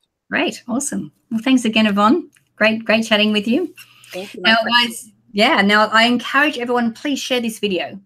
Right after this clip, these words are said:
Speaker 1: You can do that by clicking the Facebook and the Twitter share buttons on the page. Um, you know, you can either click the banner to the side or the link underneath the video to go directly through to Yvonne's website to get your hands on the book. Um, and after all of that is done,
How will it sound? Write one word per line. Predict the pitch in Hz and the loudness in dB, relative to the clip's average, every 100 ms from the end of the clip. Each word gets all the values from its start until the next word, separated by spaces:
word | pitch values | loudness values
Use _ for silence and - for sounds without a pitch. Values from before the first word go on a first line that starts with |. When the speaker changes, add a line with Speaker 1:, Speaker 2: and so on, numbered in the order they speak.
| _ | _
Speaker 1:
You | 220 | -8
can | 226 | -4
do | 220 | -2
that | 208 | -2
by | 196 | -2
clicking | 190 - 202 196 | -2 -4 -4 -4
the | 180 | -4
Facebook | - 208 202 190 185 | -2 -4 -2 -6 -4
and | 180 | -4
the | |
Twitter | 175 - 180 | -4 -4 -4
share | 175 165 | -4 -6
buttons | 165 165 156 | -4 -6 -6
on | 160 | -8
the | 160 | -8
page. | 190 233 - - - - - - | -4 -4 -6 -10 -16 -20 -20 -2
Um, | 196 185 - | 2 2 0
you | 208 214 | 0 2
know, | 196 | 4
you | 196 190 | 4 2
can | 202 | 2
either | 196 202 | 0 0
click | 208 196 | -4 -8
the | |
banner | - 220 233 | 0 0 0
to | 233 | -2
the | 196 | -6
side | - 214 240 | -2 0 2
or | 226 | 0
the | 180 | -2
link | 190 226 | 0 0
underneath | 208 190 185 - | -2 -2 -4 -6
the | 165 | -4
video | 190 226 269 | -2 0 -2
to | 269 | -2
go | 180 175 | -2 -4
directly | 170 170 190 202 190 | -4 -2 -2 0 -6
through | - 180 | -4 -6
to | 170 180 | -6 -10
Yvonne's | 156 151 151 | -6 -6 -6
website | 156 - - 202 | -8 -8 -6 -6
to | 196 | -6
get | 165 | -10
your | 147 | -10
hands | 160 165 160 | -6 -6 -6
on | 156 | -10
the | 151 | -6
book. | 214 233 - - - - - - | -6 -6 -8 -20 -20 -18 -18 -2
Um, | 180 175 170 - | 2 2 2 2
and | 190 185 | 4 4
after | 185 196 196 | 4 2 4
all | - 403 | 4 4
of | 302 | 4
that | 220 190 | 4 2
is | 175 | 0
done, | 190 208 370 | 2 2 0